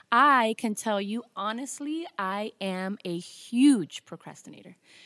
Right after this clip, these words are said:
Huge, huge, huge, huge, that I have missed out on so many things because I have been a procrastinator, because I've allowed things to kind of, like, fall off the wagon and then let other things take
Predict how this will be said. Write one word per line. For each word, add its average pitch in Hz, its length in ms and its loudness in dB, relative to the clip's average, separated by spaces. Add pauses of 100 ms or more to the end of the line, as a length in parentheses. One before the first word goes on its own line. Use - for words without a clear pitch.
(120)
Huge, 240 600 0
huge, 247 340 -2
huge, 247 280 -4
huge, 269 340 -4
that 202 160 0
I 208 80 -2
have 214 200 -6
missed 208 300 -6
out 202 80 -2
on 190 100 -6
so 208 200 -2
many 220 120 -2
things 208 240 -4
because 226 720 -4
I 180 80 -6
have 170 220 -10
been 170 120 -10
a 160 60 -12
procrastinator, 160 560 -12
because 160 220 -10
I've 180 120 -6
allowed 170 320 -6
things 175 300 -8
to 170 100 -8
kind 165 220 -6
of, 165 100 -6
like, 147 280 -8 (420)
fall 208 240 0
off 196 160 -2
the 202 120 -4
wagon 208 380 2
and 180 120 0
then 190 240 -2
let 196 200 -4
other 208 280 -4
things 185 400 -10
take 175 320 -12